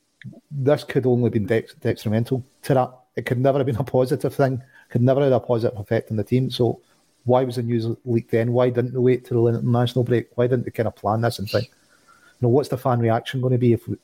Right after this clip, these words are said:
we release this? They must have knew it was gonna be negative. You, you, you know, they, they couldn't have expected anything else. So we'll try and control that news.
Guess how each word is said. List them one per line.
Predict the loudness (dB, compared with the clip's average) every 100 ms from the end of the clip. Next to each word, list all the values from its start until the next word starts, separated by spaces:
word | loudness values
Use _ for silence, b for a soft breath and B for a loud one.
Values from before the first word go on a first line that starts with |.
| -4
we | 2 2
release | 4 0 0
this? | -2 -2
They | 0
must | 0 2
have | 0
knew | 2 4
it |
was | 4
gonna | 2 0
be | 2
negative. | 0 -2 -10 _ _ _ _ _
You, | -2 -2 -2
you, | -10
you | -2
know, | 2 2 2 -4 _ _ _ -10
they, | -10 -10 -20 B B -6
they |
couldn't | -2 -2
have |
expected | -2 -2 -2 0
anything | -2 -2 -2
else. | 0 0 -4 -14 b b b b b
So | -4 2 2 2 -6 _ _ _ -4
we'll | -4
try | 0 -2
and | -2
control | -4 0 2
that | 2 0
news. | 0 0 -6